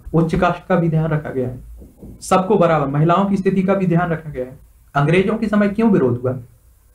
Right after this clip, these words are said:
उन्होंने राजाओं को तो ठीक है महत्व देना पसंद किया, लेकिन जनता का किस तरह से शोषण कर रहे थे,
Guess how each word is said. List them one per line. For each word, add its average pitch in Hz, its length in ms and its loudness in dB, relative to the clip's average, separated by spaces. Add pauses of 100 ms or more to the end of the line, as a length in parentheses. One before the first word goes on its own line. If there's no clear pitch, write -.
(260)
उन्होंने 185 360 4
राजाओं 156 380 2
को 240 100 2
तो 220 140 0
ठीक 240 240 0
है 170 100 2
महत्व 151 220 0
देना 175 240 2
पसंद 175 300 0
किया, 131 220 -4 (320)
लेकिन 156 240 4
जनता 139 360 2
का 208 100 0
किस 196 280 -2
तरह 185 140 2
से 185 180 2
शोषण 175 300 0
कर 160 120 0
रहे 135 180 -4
थे, 151 160 -12